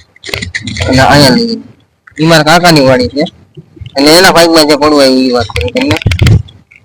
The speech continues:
બાકી તો હવે ધીમે ધીમે આગળ વધી. મારા એક, એક નંબર બાકી છે મારા દાદા, લગભગ બીજો નંબર છે ને એની વાડી દેખાડી છે. હવે ઈ પણ આગળના કટકામાં દેખાડું, ચાલો. એટલે કે આપણે કામ છે ને ઈ પતાવી દઈએ. હાલો તમને આગળ ઈ શું કામ છે ને ઈ બધું દેખાડું, હાલો,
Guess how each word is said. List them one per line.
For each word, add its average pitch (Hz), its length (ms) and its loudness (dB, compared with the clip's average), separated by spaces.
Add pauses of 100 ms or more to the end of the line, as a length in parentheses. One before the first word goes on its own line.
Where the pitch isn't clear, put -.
(240)
બાકી 165 220 2
તો 156 80 2
હવે 160 140 4
ધીમે 170 200 4
ધીમે 165 160 4
આગળ 160 180 4
વધી. 165 260 2
મારા 151 200 2
એક, 160 260 4 (140)
એક 185 120 0
નંબર 170 240 0
બાકી 156 280 0
છે 135 100 -4
મારા 135 180 0
દાદા, 147 320 2 (1200)
લગભગ 143 320 -2
બીજો 196 240 4
નંબર 185 260 4
છે 190 120 2
ને 170 120 2
એની 165 200 4
વાડી 143 260 2
દેખાડી 185 320 -2
છે. - 160 -6 (160)
હવે 240 200 -4
ઈ 302 40 0
પણ 156 140 -2
આગળના 160 380 4
કટકામાં 131 400 -2
દેખાડું, 127 320 0
ચાલો. 127 320 0 (400)
એટલે 156 180 0
કે 151 60 2
આપણે 156 200 2
કામ 165 260 2
છે 180 100 2
ને 170 100 2
ઈ - 20 2
પતાવી 151 320 0
દઈએ. 127 180 -2
હાલો 143 180 2
તમને 151 260 0
આગળ 139 260 2
ઈ 135 80 2
શું 160 200 2
કામ 160 160 4
છે 170 120 2
ને 160 60 4
ઈ 143 60 0
બધું 143 220 0
દેખાડું, 135 340 2
હાલો, 123 140 0